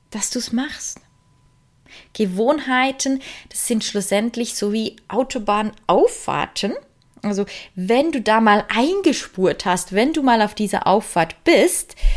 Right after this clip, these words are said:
dann ist es <laughs> einfacher, einfach drauf zu bleiben.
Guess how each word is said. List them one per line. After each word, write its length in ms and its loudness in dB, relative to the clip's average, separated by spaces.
dann 180 2
ist 160 4
es 120 2
<laughs> 60 -10
einfacher, 760 0
einfach 280 0
drauf 400 0
zu 160 -2
bleiben. 500 -8